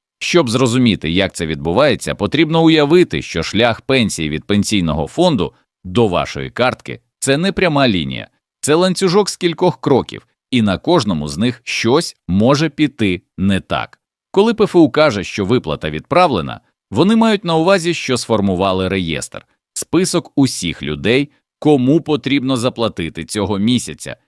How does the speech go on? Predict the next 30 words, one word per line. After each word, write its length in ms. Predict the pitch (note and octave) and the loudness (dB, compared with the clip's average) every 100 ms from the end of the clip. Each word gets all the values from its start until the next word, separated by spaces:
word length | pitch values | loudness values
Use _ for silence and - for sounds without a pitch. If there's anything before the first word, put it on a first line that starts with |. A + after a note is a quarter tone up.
| _ - | _ -6
і 160 | C3+ D#3+ | -4 -2
передали 680 | D3+ B2+ F2+ F2 F2+ F#2 | -2 -2 -2 -2 -2 -2
його 280 | E2+ D2+ E2+ | -4 -6 -6
далі. 360 | C2+ C2 A#1 G1+ _ _ _ | -8 -8 -10 -16 _ _ _
Це 180 | - F#2+ | -8 -6
перший 360 | F2+ E2 - D#2+ | -6 -8 -8 -10
крок. 360 | D2+ C2+ _ _ _ - | -8 -10 _ _ _ -4
Реєстр 560 | C3+ E3+ G#3+ - F#3 - | -2 0 -2 -2 -6 -4
іде 260 | E3 D#3 F3+ | -2 0 0
не 160 | F3 | -2
прямо 360 | E3 F3 E3+ D#3+ | -2 -2 0 -2
в 80 | G2+ | 0
банк, 360 | B2+ G2+ E2 - | 0 -2 -4 -8
а 80 | |
спочатку 580 | G2 G#2 G2 C3+ D#3+ - | -8 -8 -4 -2 -2 -4
в 60 | C3 | -4
Державну 480 | B2+ G2+ A2+ A#2 A2 | -2 0 0 0 -2
казначейську 640 | A2+ A2 G#2 G#2+ - C#3 | -4 -4 -4 -6 -6 -8
службу. 420 | D3 B2 D2+ B1+ - _ _ - | -4 -4 -4 -10 -18 _ _ -4
Казначейство 840 | A#2 G#2 G2+ - B2 C#3 - B2+ | -2 -2 -4 -4 -2 -2 -4 -4
перевіряє, 680 | C3+ C3 A#2+ A#2+ B2 B2 G#2+ | 0 0 0 2 2 2 0
чи 180 | - A2+ | -4 -4
є 240 | G2 A#2 | 0 0
гроші 340 | A#2 D3 - | 0 -2 -4
на 140 | C3 A#2+ | -2 -2
рахунку, 540 | G2+ - F#2+ E2+ E2+ | -2 -4 -8 -6 -8
чи 200 | - F#2+ | -8 -8
все 220 | E2+ A#2+ | -6 -6
правильно 500 | G2+ G#2+ G#2+ A2 A2 | -2 0 0 0 -2
оформлено, 640 | G#2+ D3 D#3+ A2+ E2 D2+ | -4 0 0 0 -4 -8